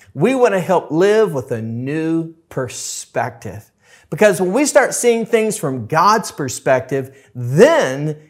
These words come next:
and only then can we make better choices.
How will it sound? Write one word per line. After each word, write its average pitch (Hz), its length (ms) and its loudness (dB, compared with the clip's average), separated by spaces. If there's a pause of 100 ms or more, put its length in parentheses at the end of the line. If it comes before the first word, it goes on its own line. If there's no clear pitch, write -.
(120)
and 160 160 0
only 208 280 2
then 170 440 4
can 170 220 -4
we 170 160 -2
make 139 440 -4
better 151 280 0
choices. 131 760 -2